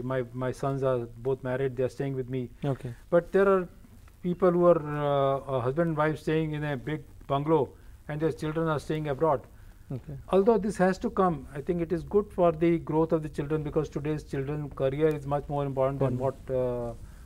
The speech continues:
Speaker 1: you have to see it for yourself in old age.
Speaker 2: That's true.
Speaker 1: But this is a definite change, and, uh, sometimes it, uh, hurts you.
Speaker 2: That's true.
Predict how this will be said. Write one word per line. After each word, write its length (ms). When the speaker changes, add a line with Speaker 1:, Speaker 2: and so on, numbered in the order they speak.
Speaker 1:
you 140
have 160
to 100
see 160
it 100
for 140
yourself 380
in 100
old 220
age. 140
Speaker 2:
That's 240
true. 160
Speaker 1:
But 160
this 180
is 120
a 120
definite 420
change, 420
and, 280
uh, 440
sometimes 520
it, 80
uh, 280
hurts 280
you. 100
Speaker 2:
That's 340
true. 120